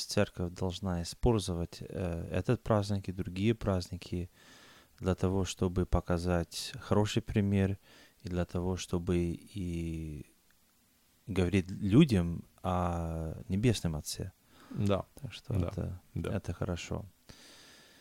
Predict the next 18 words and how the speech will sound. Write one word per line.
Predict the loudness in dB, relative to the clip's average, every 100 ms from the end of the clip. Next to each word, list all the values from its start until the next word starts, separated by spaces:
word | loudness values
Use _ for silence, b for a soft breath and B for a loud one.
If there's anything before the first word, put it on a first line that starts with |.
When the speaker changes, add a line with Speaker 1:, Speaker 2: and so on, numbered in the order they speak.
| b b -6
Speaker 2:
Хорошо, | -2 2 4
какая | 4 4 4
еще | 6 6
новость, | 6 0 -4 -8
а, | -10 -10
тебя | -12 -12
Speaker 1:
Так, |
Speaker 2:
заинтересовала? | -12 -2 8 8 8 2
Speaker 1:
я | 6 12 12
еще | 12 12 8 6 8
вот | 8 6 4
читал, | -2 6 10 10 8 4 B B
э, | 0 2 2
статью, | 0 0 0 0 2 6 6 6 4
э, | 2 2 2 -2
которая | -2 0 2
говорит, | 2 4 2
что | 0 0 0